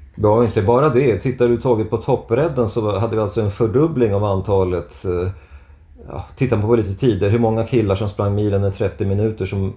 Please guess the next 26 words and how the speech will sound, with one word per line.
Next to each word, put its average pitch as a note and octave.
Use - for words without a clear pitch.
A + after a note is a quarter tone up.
har G#2+
varit G2
klassisk F#2
svensk F2+
elitgräns, F#2+
och G2
så G2
blev G#2+
det G2+
en F#2+
fördubbling. G2
Eh, F2+
hundrade A#2+
man B2
i A#2
Sverige G#2
på G#2+
tiotusen G#2
meter A2+
gick G2+
från G2+
trettiotre A#2
femtioen G2
till F#2+
trettiotvå A2
femtioen F2